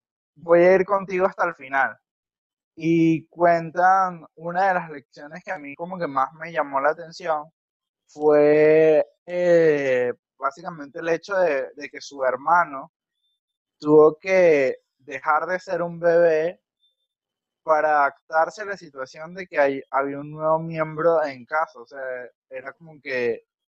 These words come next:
eso básicamente, o sea, no soy padre ni nada, ni, ni tengo intenciones de serlo pronto,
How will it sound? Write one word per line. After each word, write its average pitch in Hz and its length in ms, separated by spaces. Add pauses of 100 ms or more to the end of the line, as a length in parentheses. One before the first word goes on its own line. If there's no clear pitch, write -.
(800)
eso 151 320
básicamente, 165 920 (800)
o 127 120
sea, 151 200
no 131 100
soy 143 180 (360)
padre 160 220
ni 147 140
nada, 135 560
ni, 120 300
ni 117 160
tengo 117 200
intenciones 127 380
de 151 80
serlo 123 340
pronto, 127 280